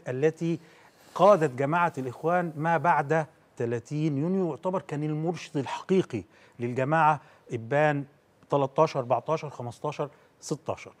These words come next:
لأن هو اللي أسس فكرة الخلايا النوعية اللي، آه، آه، كان، آه، عبارة عن، آه، لجنة نو-، آه،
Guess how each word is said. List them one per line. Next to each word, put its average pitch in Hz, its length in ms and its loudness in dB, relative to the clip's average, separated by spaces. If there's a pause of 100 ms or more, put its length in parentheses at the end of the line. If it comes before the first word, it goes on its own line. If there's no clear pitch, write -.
(500)
لأن 143 200 -2
هو 180 180 6
اللي 156 200 2
أسس 175 320 -4
فكرة 110 380 -6
الخلايا 120 680 0
النوعية 113 580 -2 (300)
اللي، 196 380 4 (300)
آه، 151 260 2
آه، 131 240 2
كان، 156 480 2
آه، 117 640 0
عبارة 143 300 4
عن، 135 280 4 (340)
آه، 117 340 -4
لجنة 139 480 2
نو-، 127 240 -2
آه، 110 200 -4